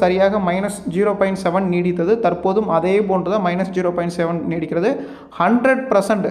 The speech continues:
ரெண்டாயிரத்தி இருபத்தி ஒண்ணும் ரெண்டாயிரத்தி இருபத்தி நான்கும் ஹண்ட்ரட் பர்சன்ட் மேட்ச் ஆகுது. So, இந்த ரெண்டு ஆண்டுகள், ரெண்டாயிரத்தி இருபதும் ரெண்டாயிரத்தி இருபத்தி ஒண்ணும் கடந்த பதினான்கு ஆண்டுகள்ல இந்த ரெண்டு ஆண்டுகளும் ரெண்டாயிரத்தி இருபத்தி நான்கோடு ஒப்பிட்டு நம்ம பார்க்கலாம். So,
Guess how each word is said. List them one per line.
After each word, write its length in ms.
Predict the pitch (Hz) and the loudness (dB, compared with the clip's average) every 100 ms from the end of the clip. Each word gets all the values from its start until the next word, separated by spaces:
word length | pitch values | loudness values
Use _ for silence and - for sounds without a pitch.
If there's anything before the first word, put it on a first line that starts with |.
| - 160 | -4 -4
ரெண்டாயிரத்தி 580 | 165 208 233 226 226 180 170 | 2 4 6 4 0 -2 0
இருபத்தி 600 | 196 226 226 226 - 233 247 - - - - _ _ - 156 165 | 4 4 2 -2 -4 -4 -4 -10 -20 -20 -20 _ _ -8 -2 2
ஒண்ணும் 340 | 220 262 269 269 165 | 4 6 4 2 -2
ரெண்டாயிரத்தி 480 | 180 233 240 220 196 | 2 4 4 2 2
இருபத்தி 240 | 220 220 190 | 2 2 0
நான்கும் 280 | 190 240 226 | 0 -2 0
ஹண்ட்ரட் 300 | 185 208 226 | 2 2 2
பர்சன்ட் 300 | 208 185 233 180 | 0 0 0 0
மேட்ச் 200 | 170 - | 0 0
ஆகுது. 180 | 156 139 139 - - - | -2 -2 -6 -12 -18 -4
So, 40 | 185 | 0
இந்த 100 | 175 160 | 2 2
ரெண்டு 220 | 196 247 247 | 4 4 6
ஆண்டுகள், 280 | 226 220 202 165 | 4 4 2 2
ரெண்டாயிரத்தி 420 | 190 226 226 208 | 4 4 4 2
இருபதும் 300 | 190 196 226 202 | 0 0 0 0
ரெண்டாயிரத்தி 420 | 175 208 202 202 180 | 2 2 0 -2 -2
இருபத்தி 300 | 185 180 175 | -2 -2 -2
ஒண்ணும் 220 | 156 220 | -2 -2
கடந்த 200 | 180 170 160 | -2 -2 0
பதினான்கு 440 | 170 196 220 220 196 | 0 2 0 2 0
ஆண்டுகள்ல 380 | 185 185 170 202 | 0 0 0 0
இந்த 100 | 214 160 | 0 -2
ரெண்டு 160 | 180 190 | 2 2
ஆண்டுகளும் 380 | 190 180 175 214 | 2 2 0 0
ரெண்டாயிரத்தி 420 | 175 185 202 202 185 | 0 0 0 -2 0
இருபத்தி 240 | 180 180 175 | 0 0 0
நான்கோடு 360 | 160 160 160 233 285 - - - 165 | -2 -2 0 0 -2 -8 -16 -4 -2
ஒப்பிட்டு 320 | 170 233 220 214 | 0 0 0 0
நம்ம 160 | 180 156 | 0 2
பார்க்கலாம். 340 | 147 147 143 - - - | 0 -2 -6 -8 -12 -18
So, 60 | - | -2